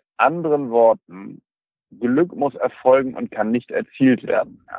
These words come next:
also er sagt sozusagen, der Irrglaube,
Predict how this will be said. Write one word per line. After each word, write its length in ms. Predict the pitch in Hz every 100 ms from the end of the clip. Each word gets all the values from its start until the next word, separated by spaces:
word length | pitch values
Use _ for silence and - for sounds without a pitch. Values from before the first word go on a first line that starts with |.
| 110
also 240 | 101 113
er 140 | 104 104
sagt 260 | 117 120
sozusagen, 480 | 123 113 113 117 117 _ _ _ _
der 420 | _ 107 113 110 -
Irrglaube, 960 | - 123 156 170 139 131 131 123 123 120